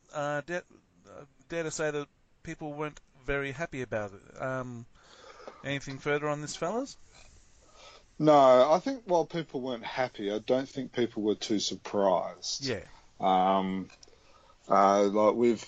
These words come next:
Speaker 2: like, we've, we, I think we did two articles and we did a couple of posts and stuff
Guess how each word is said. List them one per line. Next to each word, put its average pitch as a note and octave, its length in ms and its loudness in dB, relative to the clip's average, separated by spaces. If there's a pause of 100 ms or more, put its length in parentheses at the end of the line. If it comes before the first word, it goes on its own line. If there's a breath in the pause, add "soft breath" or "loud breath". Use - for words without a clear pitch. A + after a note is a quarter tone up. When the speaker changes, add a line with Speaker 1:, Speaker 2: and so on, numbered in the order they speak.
Speaker 2:
like, A2+ 260 6 (400)
we've, C3 280 2
we, C3+ 280 0
I - 40 -10
think A#3 140 -2
we F3+ 80 -4
did D3+ 320 2
two G#3 200 4
articles E3 540 4
and C#3 80 -8
we B2+ 60 -6
did B2+ 140 0
a A2 40 -6
couple A#2+ 300 -4
of G2+ 80 -8
posts G#2 380 -4
and G2 100 -14
stuff G2 380 0